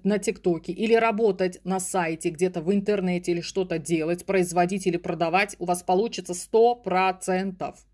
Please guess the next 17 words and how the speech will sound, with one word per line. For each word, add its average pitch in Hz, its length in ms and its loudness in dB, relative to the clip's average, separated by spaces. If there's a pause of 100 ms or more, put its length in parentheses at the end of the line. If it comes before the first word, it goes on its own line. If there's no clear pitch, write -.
(920)
Открывайте. 214 760 0 (440)
Работайте 202 640 2
с - 120 -4
интернетом. 208 800 0 (160)
Это 180 180 -2
хорошая 214 500 0
возможность 185 760 0
вам 156 260 -2 (100)
расшириться. 156 840 -4 (1300)
У 190 100 2
вас 202 140 2
всё - 200 -2
получится 185 520 -4
вот 185 180 -4
так. 180 260 -8 (640)
Вот - 280 -20 (1040)
так. 185 240 0